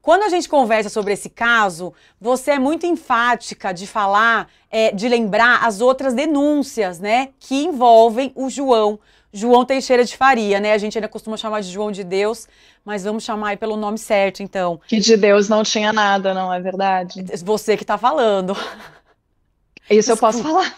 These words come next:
Speaker 1: Isso você pode falar. Escuta, você diz, você fala com todas as letras, isso tá no teu livro também, sobre, é, é, as suspeitas envolvidas, é, em outros crimes, né? Então, teria até ocultação de cadáver, assassinatos,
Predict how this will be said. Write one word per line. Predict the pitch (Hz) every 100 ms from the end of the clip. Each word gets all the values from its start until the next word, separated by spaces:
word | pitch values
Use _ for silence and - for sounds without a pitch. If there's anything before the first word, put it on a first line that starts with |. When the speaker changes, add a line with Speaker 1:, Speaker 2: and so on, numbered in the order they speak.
| 208 -
Speaker 1:
Isso | 262 254
você | 240
pode | 240 233
falar. | 233 240 214 196
Escuta, | 254 247 - 320 285 - 220 185 160 _ _ - 381 190
você | 285 285 349
diz, | 311 226 294 320 254
você | 214 285 - 302
fala | - 269 277
com | 269
todas | 269 277 277
as | 247
letras, | 240 233 214
isso | 214
tá | 262
no | 262
teu | 269
livro | 233 226
também, | 254 233 240
sobre, | - 285 277 320 -
é, | 262 233 247 233
é, |
as | - 247
suspeitas | 320 302 - 262 269 302 - 202 170 -
envolvidas, | 233 226 247 190 233 226 196 185 - _ _ -
é, | 220 214 208 202 196 _ -
em | 214 269 320
outros | 370 370
crimes, | - 330 294 240 196
né? | 214 254
Então, | 262 277 277 - -
teria | 269 269 277
até | 285 330
ocultação | - 302 320 311 302 294
de | 262
cadáver, | - 294 220 233 220 220
assassinatos, | 220 262 330 277 220 240 247 339 208 185